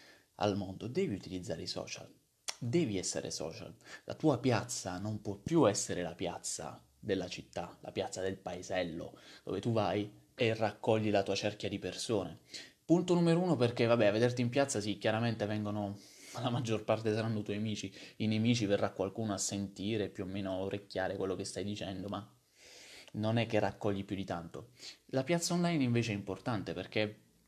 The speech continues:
guardiamo i numeri, effettivamente. I voti,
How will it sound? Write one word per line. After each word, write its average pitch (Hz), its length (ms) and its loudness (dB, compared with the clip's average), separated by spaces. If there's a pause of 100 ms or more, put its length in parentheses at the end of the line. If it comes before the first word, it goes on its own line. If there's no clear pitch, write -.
(400)
guardiamo 127 460 4
i 110 80 4
numeri, 87 480 -2
effettivamente. 90 1080 -6 (300)
I 127 100 4
voti, 107 520 2